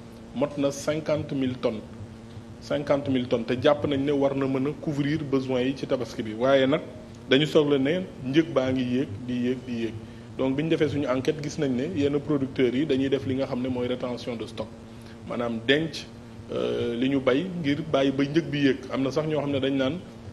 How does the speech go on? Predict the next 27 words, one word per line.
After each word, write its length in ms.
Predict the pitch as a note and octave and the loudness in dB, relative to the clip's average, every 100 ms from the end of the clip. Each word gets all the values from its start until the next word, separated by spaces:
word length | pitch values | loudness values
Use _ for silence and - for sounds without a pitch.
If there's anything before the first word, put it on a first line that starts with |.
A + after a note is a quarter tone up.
| - | -14
fekk 340 | - D#3+ D#3+ - | 0 0 2 0
eggul 360 | D#3 C#3+ C#3+ C3 | -2 2 2 2
ñetti 360 | C3+ D3+ D3+ D#3 | 0 0 0 -4
junni, 220 | C3 C3 D3 | -2 0 0
maanaam 280 | C#3 C#3 C3 | 2 0 0
quinze 300 | D#3 D3 C#3+ | 0 0 0
mille 160 | C3 | -2
francs 280 | B2+ B2 A#2+ | -2 -2 0
saaku 260 | B2+ A#2+ B2+ | 0 0 -4
bi, 120 | C3+ | -4
du 80 | C3+ | -2
ñu 120 | C#3 C3 | -4 -2
génne 240 | C3 B2+ C#3 | -2 -2 -2
seen 180 | C3 | -4
soble 240 | B2 B2 A#2+ A#2 | -4 -4 -4 -2
jaay 180 | A2+ | -2
ko 120 | A2 E3 G2+ - - | -4 -8 -10 -12 -12
ci 80 | C3+ | -2
soble 240 | C3+ C3 B2 | 0 2 0
boo 140 | B2+ | -2
xam 160 | B2+ A#2 | -2 -2
ne 140 | D3 - - - - | -4 -6 -14 -16 -2
mënoon 240 | C3 C#3 C#3 | 2 2 2
na 80 | |
bañ 200 | B2+ B2+ | 2 0
a 120 | B2 A#2 | 0 0
àgg 120 | B2+ | 0